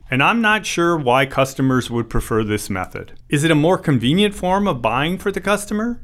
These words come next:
It certainly saves the seller travel costs, but I'm not sure it's more convenient for the consumer. Does it represent an easy way to get information they need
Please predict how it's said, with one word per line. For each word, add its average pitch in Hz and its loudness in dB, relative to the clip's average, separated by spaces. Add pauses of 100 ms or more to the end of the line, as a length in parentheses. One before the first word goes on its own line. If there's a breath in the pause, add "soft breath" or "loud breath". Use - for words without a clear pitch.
(120)
It 135 -2
certainly 233 4
saves 165 2
the 120 2
seller 135 4
travel 120 2
costs, - -4 (140)
but 139 4
I'm 226 6
not 262 6
sure 233 4
it's 190 2
more 151 4
convenient 131 4
for 123 0
the 104 2
consumer. 101 -2 (240)
Does 127 0
it 147 -2
represent 156 0
an 160 0
easy 170 -2
way 160 0
to 160 -4
get 156 0
information 156 -2
they 143 2
need 147 0